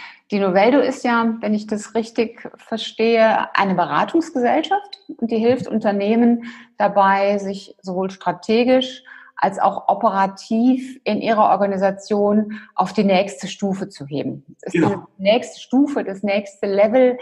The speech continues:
Speaker 1: das liest man ja immer wieder. Was muss ich mir darunter vorstellen? Was ist die nächste Stufe?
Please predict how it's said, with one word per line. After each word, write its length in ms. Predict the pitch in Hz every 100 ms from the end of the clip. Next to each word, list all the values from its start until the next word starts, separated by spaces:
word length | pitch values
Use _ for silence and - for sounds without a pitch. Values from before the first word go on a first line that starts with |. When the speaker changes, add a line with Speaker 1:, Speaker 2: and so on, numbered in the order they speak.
| - - _
Speaker 1:
das 200 | 185 -
liest 280 | 233 277 -
man 160 | 208
ja 120 | 202
immer 240 | - 196 185
wieder. 360 | 214 262 262 254 - - _
Was 260 | 233 233 -
muss 220 | - 254 285
ich 100 | 277
mir 140 | 269
darunter 480 | 240 233 269 277 240
vorstellen? 720 | - 339 381 - 180 170 170
Was 160 | 208 -
ist 280 | 294 - -
die 80 | 233
nächste 460 | 226 214 220 - 226
Stufe? 560 | - 214 208 - 123